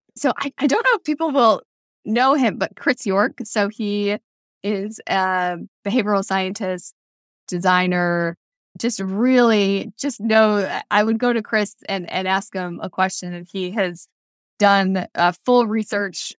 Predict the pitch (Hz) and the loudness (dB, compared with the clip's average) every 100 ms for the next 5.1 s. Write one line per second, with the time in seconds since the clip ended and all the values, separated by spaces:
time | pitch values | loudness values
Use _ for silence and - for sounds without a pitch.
0 | - - 170 226 196 262 - 220 214 214 | -12 -12 -10 -4 -2 -2 0 0 2 0
1 | 190 196 190 196 196 190 196 196 196 - | -2 -4 -6 -4 -2 -2 0 0 0 -2
2 | 196 190 180 202 190 185 208 190 180 185 | -2 -2 -2 -4 -4 -2 -2 -2 -4 -6
3 | 175 185 196 180 190 - 175 180 175 175 | -4 -4 -4 -4 -4 -4 -6 -4 -2 -2
4 | 175 170 170 175 - 170 180 185 175 185 | -2 -2 -2 -4 -4 -8 -8 -8 -6 -6